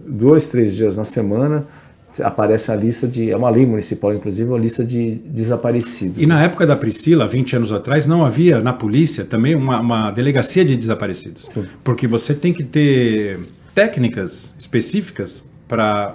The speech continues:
Speaker 2: pra investigar esse tipo de caso. Então não havia, ela foi cair na delegacia de homicídios, quer dizer, nada a ver.
Speaker 1: Nada a ver, não.
Speaker 2: É outra,
Speaker 1: Não tem
Speaker 2: é
Speaker 1: nenhuma
Speaker 2: outra
Speaker 1: garantia que
Speaker 2: É, como se fosse um suposto sequestro, alguma coisa assim. Então hoje você tem especialistas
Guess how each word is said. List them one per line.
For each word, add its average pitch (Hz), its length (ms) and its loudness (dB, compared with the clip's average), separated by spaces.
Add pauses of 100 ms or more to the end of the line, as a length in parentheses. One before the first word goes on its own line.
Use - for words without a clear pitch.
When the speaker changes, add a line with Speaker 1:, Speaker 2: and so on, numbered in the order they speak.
Speaker 2:
pra 113 140 -2
investigar 113 460 0
esse 107 100 -2
tipo - 180 -12
de 110 100 -8
caso. 104 260 -6
Então 131 160 -2
não 202 80 0
havia, 180 180 4
ela 143 120 6
foi 160 160 0
cair 143 260 2
na 156 180 4
delegacia 131 460 0
de 143 80 2
homicídios, 151 420 2
quer 107 80 -6
dizer, 104 160 -2
nada 131 160 -2
a 185 40 0
ver. 139 220 2
Speaker 1:
Nada 131 200 0
a - 20 0
ver, 131 240 2
não. 82 100 -2
Speaker 2:
É - 60 2
outra, 175 420 6
Speaker 1:
Não 139 60 8
tem 131 80 6
Speaker 2:
é - 60 8
Speaker 1:
nenhuma 131 180 10
Speaker 2:
outra 151 220 10
Speaker 1:
garantia 139 560 6
que 151 120 -6
Speaker 2:
É, 180 200 6
como 151 180 4
se - 100 -2
fosse 160 240 2
um 160 60 4
suposto 143 400 0
sequestro, 127 800 2
alguma 127 220 -2
coisa 143 200 0
assim. 107 340 -6
Então 151 520 0
hoje 165 320 6
você 151 300 0
tem 160 500 0
especialistas 147 1040 2